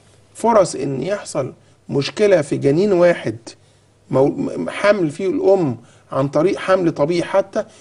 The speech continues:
ويحصل شلل دماغي أو شلل رباعي موجودة، ممكن تزيد لما يكون الجنين تلات أجنة مع بعضهم أو أربعة، ممكن تصل إلى أربعين مرة.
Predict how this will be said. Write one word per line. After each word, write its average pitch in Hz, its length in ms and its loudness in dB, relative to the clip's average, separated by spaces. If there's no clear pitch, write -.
ويحصل 156 460 4
شلل 160 420 0
دماغي 196 500 0
أو - 120 -2
شلل 202 340 2
رباعي 220 400 0
موجودة، 208 560 -2
ممكن 214 400 0
تزيد 175 500 0
لما 139 240 2
يكون 202 260 2
الجنين 151 540 0
تلات 175 240 4
أجنة 170 340 0
مع 135 160 -2
بعضهم 135 380 -2
أو 151 200 0
أربعة، 196 400 -2
ممكن 202 240 0
تصل 196 220 -2
إلى - 380 -2
أربعين 180 400 -2
مرة. 170 320 -2